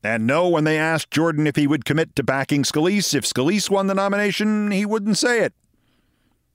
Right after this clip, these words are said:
And when Congressman Ken Buck got up at the Republican Coven last night and asked both of them if Trump won or lost in twenty twenty, neither gave a straight answer.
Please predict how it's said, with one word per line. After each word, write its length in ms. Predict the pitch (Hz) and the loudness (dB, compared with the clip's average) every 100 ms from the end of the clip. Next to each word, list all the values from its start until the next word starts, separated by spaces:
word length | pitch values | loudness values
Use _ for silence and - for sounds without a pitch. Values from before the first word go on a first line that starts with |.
| _ - | _ -6
And 240 | 123 127 | -2 0
when 180 | 123 135 | 0 0
Congressman 520 | 139 160 160 151 165 | 0 0 -2 -2 -2
Ken 260 | 143 165 160 | 0 0 0
Buck 340 | 185 208 - - | 0 -2 -4 -4
got 180 | 135 135 | 0 0
up 160 | 147 | 0
at 120 | 151 | -2
the 60 | 156 | 0
Republican 580 | 151 160 151 143 131 117 | 0 0 -2 0 -2 -2
Coven 500 | - 165 127 120 110 | -2 0 2 2 2
last 360 | 104 101 104 - | 0 -2 -4 -2
night 260 | 123 185 - - - | -2 -2 -6 -16 -8
and 140 | 131 | -6
asked 340 | 151 156 - - | -2 -2 -4 -2
both 280 | 185 226 170 | -2 0 0
of 80 | |
them 160 | 131 180 | 0 0
if 180 | 139 - | -2 -2
Trump 300 | - 156 - | -2 -2 -2
won 360 | 107 147 170 170 | -2 0 0 0
or 240 | 143 143 | 0 0
lost 420 | 127 180 202 165 | 2 2 0 0
in 140 | 160 156 | -2 -2
twenty 280 | 165 170 160 | -2 -2 -2
twenty, 380 | 156 156 208 - - _ _ | -2 0 -2 -4 -16 _ _
neither 340 | 160 185 208 208 | -2 0 0 0
gave 300 | 202 196 185 | 0 2 0
a 20 | |
straight 380 | - 196 196 196 | -2 0 0 2
answer. 520 | 202 190 - 110 | 0 0 0 -2